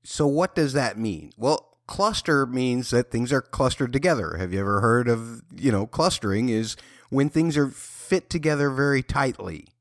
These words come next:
to a point where they don't really separate from themselves. That can happen with notes as well. And usually, the closer the proximity of the notes,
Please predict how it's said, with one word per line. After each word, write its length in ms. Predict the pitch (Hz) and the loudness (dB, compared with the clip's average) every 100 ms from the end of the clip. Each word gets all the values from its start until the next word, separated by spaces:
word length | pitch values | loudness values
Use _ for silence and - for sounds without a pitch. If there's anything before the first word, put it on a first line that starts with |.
| - | -4
to 160 | 135 | -2
a 40 | 120 | -2
point 400 | - 139 135 - | 0 0 0 -2
where 400 | 123 117 113 110 | 0 2 2 2
they 380 | 110 120 110 | 2 0 0
don't 420 | 104 104 123 123 - _ _ _ | -4 -2 0 0 -4 _ _ _
really 340 | 123 123 127 113 | -6 0 2 0
separate 540 | - 143 - 113 101 | 0 -2 0 -2 -2
from 220 | - 101 | -4 -4
themselves. 760 | 95 87 - 82 71 64 - - _ _ _ _ - | -4 -6 -4 -2 -4 -8 -16 -20 _ _ _ _ -2
That 280 | 170 220 - | 0 0 -4
can 160 | 214 | -4
happen 400 | 165 165 156 143 | 0 0 0 -2
with 180 | 123 117 | 0 -2
notes 320 | 127 131 135 | 0 0 0
as 160 | 110 101 | -4 -4
well. 380 | 113 120 80 - - | 0 0 0 -4 -6
And 240 | 113 107 | -6 -4
usually, 720 | 120 208 262 202 92 82 - _ _ _ _ _ _ _ | -2 0 2 0 -2 -4 -12 _ _ _ _ _ _ _
the 120 | 113 | -4
closer 460 | - - 156 202 196 | -4 0 0 0 0
the 100 | 175 | -2
proximity 720 | - 151 - - 123 117 110 | 0 -2 0 -2 0 0 0
of 140 | 101 90 | 0 -2
the 80 | |
notes, 500 | 85 73 78 - - | -4 -4 -8 -12 -16